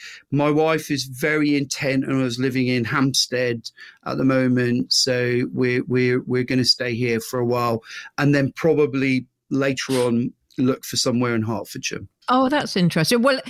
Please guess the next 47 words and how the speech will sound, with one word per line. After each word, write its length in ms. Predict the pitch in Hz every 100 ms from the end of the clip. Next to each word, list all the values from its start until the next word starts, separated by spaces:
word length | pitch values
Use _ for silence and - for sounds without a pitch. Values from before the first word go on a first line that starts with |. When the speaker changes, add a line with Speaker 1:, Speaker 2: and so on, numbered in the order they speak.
| 220 -
Speaker 2:
also, 480 | 311 311 - 190 190
if 300 | 214 226 233
you're 160 | 226
in 100 | 220
Hertfordshire, 560 | 254 233 - 202 - 190
you're 220 | 190 208
not 320 | 226 254 -
that 220 | 185 -
far 200 | - 151
from 200 | 139 151
London. 440 | 147 143 143 156 156 _ _ _
Speaker 1:
Well, 120 | 165 220
that's 180 | - 277
what 100 | 269
I 40 |
keep 220 | - 220
saying 240 | - 202 185
to 100 | 160
her, 60 |
but 140 | 147 -
she's 320 | - 185 165
never 240 | 175 156
lived 480 | 151 147 156 131 - -
in 440 | 143 139 135 139 143
one 160 | 135
of 160 | 135 117
those, 580 | 135 123 120 113 110 - _ - - -
you 100 | 135
know, 320 | 127 120 110 - - - - - 135
uh, 180 | 120 113
towns 460 | - 147 135 123 123
around, 500 | 113 117 117 117 113 - _ -
around, 340 | 127 123 123 123 - 139
around 300 | 120 117 113
London. 480 | 120 120 120 117 104
So 260 | - 127
she 200 | 123 156
doesn't, 320 | 143 147 135 - - - -
in 140 | 165 175
her 100 | 160
head, 220 | 156 143
she's 220 | 135 123
not 160 | 139 -
thinking, 440 | 147 143 131 120
"Oh, 140 | 123
it's 120 | 120 -
quick 460 | - - 117 -